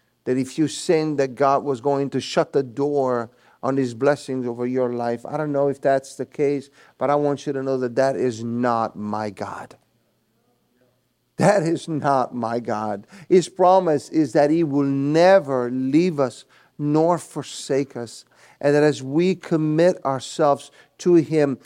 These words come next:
in trust and faith, he will always, always come to our rescue and come to hel-, to our help, regardless of the situations that we may be facing, regardless of the things that we're going through in our,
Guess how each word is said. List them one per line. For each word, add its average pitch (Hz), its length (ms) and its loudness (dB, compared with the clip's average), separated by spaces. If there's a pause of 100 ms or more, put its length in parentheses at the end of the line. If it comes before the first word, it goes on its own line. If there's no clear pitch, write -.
(120)
in 147 180 0
trust - 580 -2
and 143 200 -4
faith, 151 500 0 (260)
he 165 300 0
will 127 400 -2 (120)
always, 120 760 2 (280)
always 139 760 2 (120)
come 120 520 -6 (400)
to - 140 -10
our 120 260 -2
rescue 110 720 -8 (300)
and 117 180 -10
come 131 240 -2
to 113 140 0
hel-, 117 280 0 (180)
to 131 220 2
our 123 200 2
help, 120 420 -2
regardless 143 640 2 (220)
of 143 140 0
the 143 80 4
situations 147 680 -2
that 127 140 2
we 135 120 -2
may 135 180 0
be 123 120 -4
facing, 123 500 -2 (220)
regardless 156 840 4 (220)
of 139 140 0
the 143 80 0
things 165 420 0
that 139 140 4
we're 143 180 4
going 147 460 2
through 151 280 0
in 135 120 0
our, 135 200 2